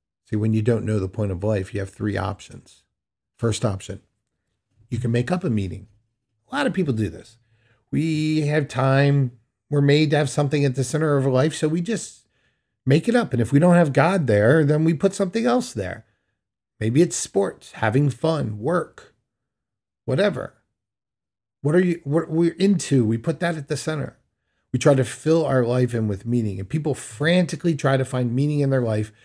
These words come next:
but inside they know it doesn't work. This is the fallacy of humanism. Three of the greatest minds in Western civilization, Marx, Freud, and Darwin, all three of them came up with the same thing. They all said, "You came from nothing, you're going to nothing.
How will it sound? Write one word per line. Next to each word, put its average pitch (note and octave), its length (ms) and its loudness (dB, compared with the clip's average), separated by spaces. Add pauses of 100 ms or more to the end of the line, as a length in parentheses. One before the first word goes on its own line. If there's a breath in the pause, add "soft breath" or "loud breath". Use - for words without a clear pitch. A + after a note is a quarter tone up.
(280 soft breath)
but A2 80 0
inside B2+ 460 4
they A#2 100 0
know A#2 180 2
it G#2 100 0
doesn't A2 220 -2
work. - 320 -4 (320 soft breath)
This B2 200 2
is D3 120 0
the F3 100 2
fallacy A#2 560 -2
of A2 120 -2
humanism. C3 720 0 (1000)
Three E3 180 6
of E3 60 6
the D#3+ 60 2
greatest C#3+ 360 4
minds B2 340 2
in G#2+ 80 -2
Western A2 360 0
civilization, G2+ 840 -2 (240)
Marx, A#2+ 500 0 (480)
Freud, A2+ 600 0 (220)
and G#2+ 160 -4
Darwin, G2+ 560 0 (520)
all A#2 220 4
three C#3+ 220 4
of B2+ 80 4
them C3+ 120 0
came A#2 200 0
up A2+ 100 0
with G#2 120 -8
the B2 120 -4
same G2+ 440 -4
thing. G#2+ 420 -4
They G#2 160 -2
all B2 200 2
said, A#2+ 340 -2
"You G#2 60 -6
came D3 260 0
from D#3+ 160 0
nothing, C3 340 -2
you're D#3+ 100 -2
going F3+ 360 2
to A2+ 80 -2
nothing. G#2 380 -4